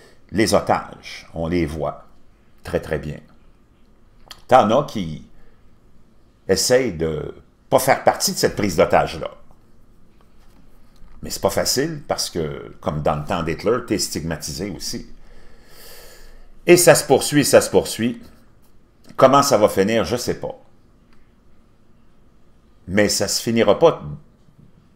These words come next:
ça se finira pas bien. La misère s'installe.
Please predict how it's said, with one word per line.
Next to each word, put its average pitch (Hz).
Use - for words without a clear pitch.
ça 107
se -
finira 151
pas 90
bien. 80
La 85
misère 98
s'installe. 110